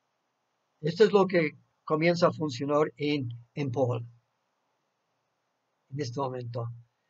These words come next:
Y yo quería decir, antes de que terminemos,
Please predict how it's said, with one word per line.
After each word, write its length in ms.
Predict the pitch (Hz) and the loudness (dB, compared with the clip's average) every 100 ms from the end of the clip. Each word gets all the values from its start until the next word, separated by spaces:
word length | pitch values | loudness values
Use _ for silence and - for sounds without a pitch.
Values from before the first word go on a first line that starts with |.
| _ _ _ | _ _ _
Y 120 | 185 | 4
yo 120 | 220 | 6
quería 360 | 262 277 262 240 | 6 8 8 8
decir, 360 | 214 190 214 196 - | 6 2 2 0 -4
antes 300 | - 208 208 | -2 -2 -2
de 80 | 185 | -2
que 120 | 185 | -2
terminemos, 720 | 180 175 170 170 180 185 - | -2 -2 0 0 4 2 0